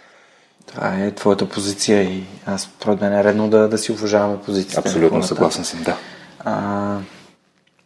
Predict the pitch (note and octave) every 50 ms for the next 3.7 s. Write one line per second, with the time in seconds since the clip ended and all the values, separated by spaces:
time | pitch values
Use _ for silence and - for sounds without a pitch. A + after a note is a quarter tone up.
0 | _ _ _ _ _ _ _ _ - - - - - - - G2+ - - A2 G#2+
1 | C#3 - B2+ A2+ B2 C3+ C3 - D3+ C#3 B2+ G#2+ - - C3 C3 C3 B2+ B2+ A#2+
2 | A#2 A2 - C3 B2 A#2+ A2+ - - - B2+ B2+ B2+ B2+ B2 B2 - - - -
3 | - - A2+ A2 - B2+ A#2 - - - B2+ A#2+ A#2 G#2+